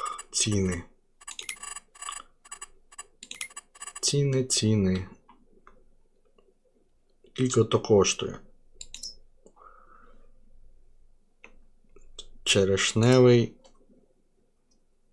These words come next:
А що не продано? Коротше, ціна вилетіла, зрозуміли. Нам, мабуть, ми, ми проморгали, чи дуже швидко зробилось, але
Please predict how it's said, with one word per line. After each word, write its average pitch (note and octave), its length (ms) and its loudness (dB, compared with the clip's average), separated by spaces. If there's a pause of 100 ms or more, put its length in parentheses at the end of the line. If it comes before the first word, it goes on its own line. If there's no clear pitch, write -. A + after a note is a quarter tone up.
(380)
А G2 80 -4
що G2+ 240 2
не G2 100 2
продано? G2+ 680 2
Коротше, G2 340 -2
ціна G2 320 2
вилетіла, G2 520 2
зрозуміли. F#2+ 600 -2 (1200)
Нам, G2+ 200 4
мабуть, G2 680 2 (920)
ми, G#2 160 0 (140)
ми A2 200 2
проморгали, G#2 800 2
чи F#2+ 200 0
дуже G2+ 300 0
швидко G2+ 400 2
зробилось, G#2 500 2
але G#2 320 2